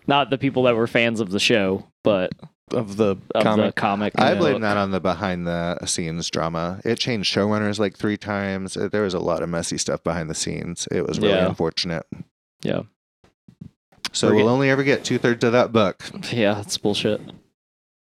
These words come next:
Speaker 1: I was super into American Gods. And I stopped watching it 'cause, uh, they got, I realized it was canceled. <laughs> I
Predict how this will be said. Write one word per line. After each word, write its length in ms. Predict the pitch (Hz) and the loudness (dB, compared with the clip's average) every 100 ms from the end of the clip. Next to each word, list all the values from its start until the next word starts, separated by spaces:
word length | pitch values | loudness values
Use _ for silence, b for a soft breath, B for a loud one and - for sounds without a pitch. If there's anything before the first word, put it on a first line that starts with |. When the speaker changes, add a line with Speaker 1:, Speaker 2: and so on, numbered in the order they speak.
| _ | _
Speaker 1:
I 60 | 104 | -4
was 100 | 101 | -2
super 240 | 104 95 | -4 -4
into 120 | 95 | -4
American 400 | 95 95 98 98 | -2 -2 -4 -4
Gods. 440 | 95 101 98 - - 127 _ | -2 -2 -4 -8 -10 -14 _
And 100 | - 95 | -6 -2
I 80 | 92 | -2
stopped 260 | - 92 | -2 0
watching 300 | 95 95 95 | 0 0 -2
it 120 | 87 | -4
'cause, 360 | - 92 90 - | -6 -6 -6 -4
uh, 180 | 92 87 | -4 -2
they 260 | - 92 - - | -2 -4 -4 -2
got, 180 | 95 - - - | -2 -4 -12 -4
I 200 | 98 92 - - | -4 -4 -6 -2
realized 340 | 92 92 92 | 0 2 0
it 60 | 85 | -2
was 160 | 87 | -4
canceled. 400 | - 98 101 104 - | -2 -2 0 -4 -4
<laughs> 40 | |
I 400 | - 880 784 880 | -6 -6 -8 -8